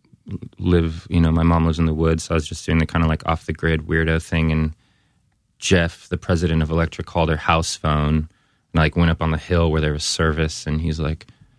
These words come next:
he's like, "Hey, so, uh, we all think that, you know, you should make some more songs,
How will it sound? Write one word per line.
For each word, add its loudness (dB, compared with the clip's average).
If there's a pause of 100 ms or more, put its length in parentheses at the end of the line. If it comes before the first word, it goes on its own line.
(300)
he's -6
like, 0
"Hey, 4
so, 0
uh, 4 (680)
we 4
all 4
think 0
that, 0 (100)
you 2
know, 6
you 4
should -4 (640)
make 2 (340)
some -2
more 4
songs, -4